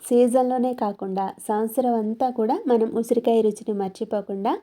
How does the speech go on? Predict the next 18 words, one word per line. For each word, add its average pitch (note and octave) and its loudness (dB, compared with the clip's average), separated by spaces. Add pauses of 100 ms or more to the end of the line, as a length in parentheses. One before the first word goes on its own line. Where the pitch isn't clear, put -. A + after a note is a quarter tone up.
(120)
ఎప్పుడు A#3+ -4
కావాలనుకుంటే G#3 -2
అప్పుడు A3+ -4
తినే G3 -4
విధంగా F3+ -2 (480)
ఉసిరికాయ C4+ 4
క్యాండీని G3+ 0 (140)
ఎలా G#3 6
ప్రిపేర్ G3 0
చేసుకోవాలో F#3+ -6
చూపించబోతున్నాను. F#3+ -4 (520)
ఉసిరికాయ D4 4
మన A3+ 2 (100)
హెల్త్‌కి A3 0 (120)
చాలా G#3+ 0
చాలా A3+ 2
మంచిది G3+ -2
కాబట్టి F#3 -4